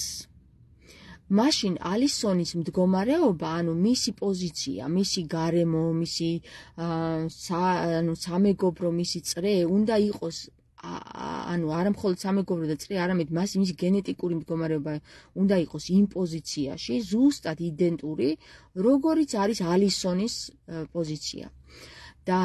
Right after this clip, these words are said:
თუ ეს არ არის, მაშინ ალისი ვერ დაუკავშირდება ალისონს და ვერც პირიქით მოხდება, ვერც ალისონი დაუკავშირდება ალისს.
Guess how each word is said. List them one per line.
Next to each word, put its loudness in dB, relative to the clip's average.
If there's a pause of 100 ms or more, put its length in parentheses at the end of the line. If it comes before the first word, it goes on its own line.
თუ -2 (120)
ეს 2
არ 4
არის, -2
მაშინ -2
ალისი 0
ვერ 2
დაუკავშირდება 0
ალისონს -6
და 0
ვერც 2
პირიქით -4
მოხდება, -10
ვერც -2
ალისონი 0
დაუკავშირდება -2
ალისს. -4